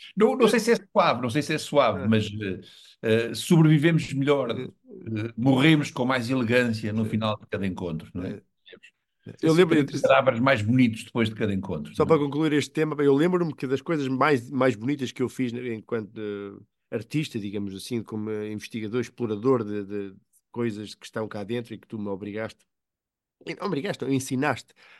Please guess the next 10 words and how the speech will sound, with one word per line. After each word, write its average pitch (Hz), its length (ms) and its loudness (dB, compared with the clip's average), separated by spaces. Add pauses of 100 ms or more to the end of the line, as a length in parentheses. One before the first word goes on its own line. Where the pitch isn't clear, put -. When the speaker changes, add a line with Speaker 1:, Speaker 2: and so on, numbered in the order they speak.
(220)
Speaker 2:
ah, 113 380 -10 (200)
a - 80 -10
procurar. 120 580 -2 (500)
Ahm, 135 580 -2 (340)
pá, - 120 -18
filas 123 300 -2
contigo, 131 540 0
a 107 160 0
velha 113 240 -2
casa 120 480 -4